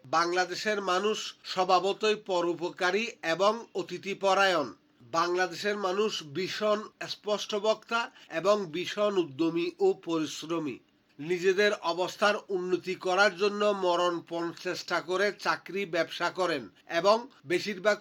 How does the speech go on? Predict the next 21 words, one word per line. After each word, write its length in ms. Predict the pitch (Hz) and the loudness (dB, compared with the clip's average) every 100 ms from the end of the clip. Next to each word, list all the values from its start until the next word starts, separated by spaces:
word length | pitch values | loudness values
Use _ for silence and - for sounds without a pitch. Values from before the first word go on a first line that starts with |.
| - | -2
তরুণরা 560 | 185 175 170 180 190 202 | 0 2 2 2 2 0
বিদেশমুখী। 880 | 160 165 165 160 160 160 175 180 - _ _ - _ - | -2 -4 -4 -2 -6 -6 -6 -8 -10 _ _ -20 _ -4
অন্যদিকে 560 | 180 196 196 220 226 226 - | -2 0 0 -2 -2 -2 -2
পশ্চিমবঙ্গের 800 | 190 - 226 214 220 226 226 208 | -4 -4 -8 -4 -2 0 -2 0
মানুষ 320 | 190 196 226 - - | 0 0 -4 -8 -6
অল্পতেই 580 | 175 185 180 196 214 240 | -2 -2 0 -2 0 -2
তুষ্ট 380 | - 208 - - | -2 -6 -6 -4
থাকে। 380 | 190 196 170 143 - _ _ - | -2 -2 -2 -6 -10 _ _ -8
এরা 220 | 165 214 214 | 2 2 2
প্যারামুক্ত 640 | - 180 175 180 180 180 185 | 2 4 6 6 4 0 -2
লাইফস্টাইল 720 | 180 180 196 202 - 220 208 202 | 4 4 4 0 -4 -4 -4 -2
পছন্দ 480 | 180 180 185 185 | -4 -2 0 0
করে। 300 | 170 165 143 104 _ _ - _ - | 0 -2 -4 -6 _ _ -20 _ -10
সরকার 540 | - 190 196 214 202 | 0 2 2 4 4
বিভিন্ন 460 | 175 185 196 202 208 | 2 -4 -4 -2 -2
প্রকল্পের 800 | 202 185 180 170 175 165 170 175 | -2 -2 0 0 -2 -2 -4 -2
মাধ্যমে 560 | 175 170 156 196 208 | -2 -2 -2 0 0
গরিব 440 | 185 143 170 175 165 | 0 0 2 2 0
মানুষকে 540 | 165 175 196 185 - 196 | -2 0 0 -2 -2 -4
খাদ্য 420 | - 185 170 165 | -2 -2 -2 0
নিরাপত্তার 760 | 202 202 202 196 196 - 180 | 0 2 2 0 -4 0 0